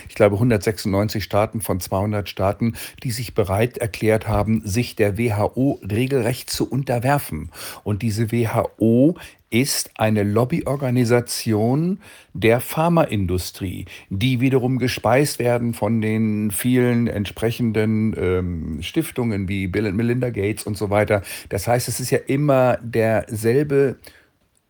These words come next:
Sumpf, Sumpf, möchte ich ruhig sagen, derselbe Sumpf, um den sich alles dreht. Und die organisieren letztlich die Aussagen.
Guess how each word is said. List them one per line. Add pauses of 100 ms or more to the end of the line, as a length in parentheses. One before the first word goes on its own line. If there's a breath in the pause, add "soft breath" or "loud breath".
(200)
Sumpf,
Sumpf,
möchte
ich
ruhig
sagen,
derselbe
Sumpf,
um
den
sich
alles
dreht. (320 loud breath)
Und
die
organisieren
letztlich
die
Aussagen.